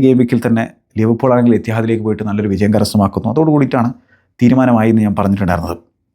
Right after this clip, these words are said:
പിന്നെന്താണ് ഈ ഗെയിം വീക്കിൽ ഇപ്പോൾ ഇന്നലെ നടന്ന മത്സരങ്ങൾ എന്താണ് സംഭവിച്ചത്? ലിവർപൂൾ ആൻഫീൽഡിൽ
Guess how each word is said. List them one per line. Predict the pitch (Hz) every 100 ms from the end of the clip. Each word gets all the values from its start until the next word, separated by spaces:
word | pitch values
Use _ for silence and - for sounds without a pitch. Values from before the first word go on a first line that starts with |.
| _ _
പിന്നെന്താണ് | 135 151 131 110 101 - _ _ - 139
ഈ | 147
ഗെയിം | 117
വീക്കിൽ | 107 107
ഇപ്പോൾ | 107
ഇന്നലെ | 113 147
നടന്ന | 139 127
മത്സരങ്ങൾ | 110 110 110 104
എന്താണ് | 101 104
സംഭവിച്ചത്? | 92 90 90 87 - _ _ _ 104
ലിവർപൂൾ | 98 123 - 175 - - 107
ആൻഫീൽഡിൽ | 101 113 104